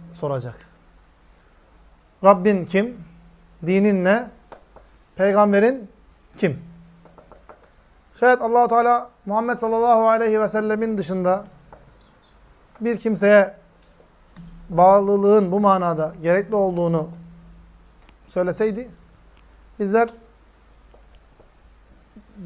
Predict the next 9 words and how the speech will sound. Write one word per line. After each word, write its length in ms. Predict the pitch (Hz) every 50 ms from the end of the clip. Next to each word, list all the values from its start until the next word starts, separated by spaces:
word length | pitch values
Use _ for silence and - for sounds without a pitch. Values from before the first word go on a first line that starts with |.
| 165 170 170 - -
Ebu 180 | 214 202 208 208
Bekir'e 260 | 214 202 208 202 208
uyarak, 440 | 214 190 175 160 160 151 165 - - - - - - - -
Ömer'e 280 | 196 180 190 202 196 208
uyarak, 380 | 214 196 180 170 160 175 180 170 175
Osman'a 400 | 196 170 - - 190 196 196 208
uyarak, 400 | 208 180 170 165 180 175 175 170
Ali'ye 220 | 185 175 185 196 208
uyarak 480 | 196 175 170 175 226 220 - - -